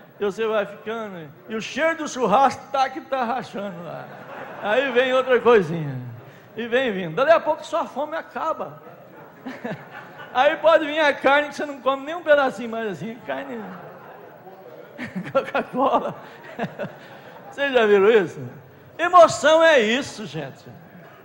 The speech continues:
Emoção nós sai alegre, nós vibramos, nós gostamos. É bom, né?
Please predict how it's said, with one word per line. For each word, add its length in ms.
Emoção 520
nós 240
sai 220
alegre, 600
nós 280
vibramos, 760
nós 200
gostamos. 720
É 140
bom, 460
né? 200